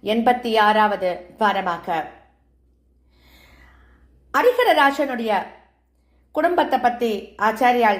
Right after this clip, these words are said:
கேட்கிறா. உங்க வாக்கிலிருந்தே அவற்றை கேட்க விரும்புகிறோம்னு சொல்றா. ஹரிஹரராஜனுக்கு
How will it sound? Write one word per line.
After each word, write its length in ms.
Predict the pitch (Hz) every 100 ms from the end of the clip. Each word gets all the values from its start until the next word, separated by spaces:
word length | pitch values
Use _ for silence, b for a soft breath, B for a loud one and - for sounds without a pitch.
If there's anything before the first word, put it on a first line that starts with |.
| 196
கேட்கிறா. 640 | 226 214 240 226 214 233 233 - _ _ _ _ _ _
உங்க 400 | - 247 294 320
வாக்கிலிருந்தே 1040 | 277 262 262 302 277 262 247 240 196 - _ _ _
அவற்றை 480 | 240 254 254 262 226 - - _ _
கேட்க 360 | 233 233 233 254
விரும்புகிறோம்னு 640 | 233 226 233 233 233 226 226
சொல்றா. 300 | 233 202 202 185 - - _ _ _ _ _ _ _ _ _ -
ஹரிஹரராஜனுக்கு 1120 | 147 285 302 269 240 240 247 233 214 214 202